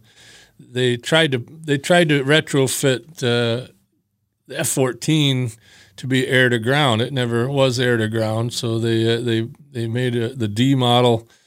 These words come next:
They had some of them that were retrofitted so that they could carry bombs. So they called those, instead of Tomcats, they called them Bombcats. And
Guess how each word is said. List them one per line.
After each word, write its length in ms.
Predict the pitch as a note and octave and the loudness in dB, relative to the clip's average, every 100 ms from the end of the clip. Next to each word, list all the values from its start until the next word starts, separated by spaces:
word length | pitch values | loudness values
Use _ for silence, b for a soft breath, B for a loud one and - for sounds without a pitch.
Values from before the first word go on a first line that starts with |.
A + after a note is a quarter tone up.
| b b - | b b -10
They 100 | A2+ | -4
had 240 | B2 A2+ | -2 0
some 200 | - C3+ | 0 2
of 180 | B2+ A2+ | 2 2
them 200 | A#2+ A#2 | 0 0
that 180 | A2+ - | 0 -2
were 240 | A#2+ A2+ | 0 2
retrofitted 840 | A2 B2 - A2 - A#2 A2+ A2 G#2+ | 2 0 0 -4 -2 0 2 0 -2
so 240 | - A2 | -2 0
that 180 | G#2+ G#2+ | 0 -2
they 140 | A2+ | -4
could 200 | G#2+ G2+ | -4 -6
carry 280 | - B2 A2 | -2 0 0
bombs. 500 | G2+ A2+ A#2 G#2+ G#2+ | 0 2 4 4 2
So 160 | - A2 | -2 -2
they 100 | A2 | -4
called 300 | - B2 A2 | -2 -2 0
those, 320 | A#2 G#2+ - | 0 0 -4
instead 280 | A#2 - G#2+ | -6 -6 -6
of 100 | G#2 | -2
Tomcats, 720 | D3+ C#3 C3 - A#2 A#2 - | 2 2 2 0 0 0 -6
they 100 | A2+ | -8
called 260 | - A#2 | -6 -4
them 180 | A2 G2+ | -4 -2
Bombcats. 920 | A2 A#2 A2 G#2+ - G#2+ A2+ - - | 0 0 -2 -6 -4 -4 -4 -8 -12
And 140 | A2 | -12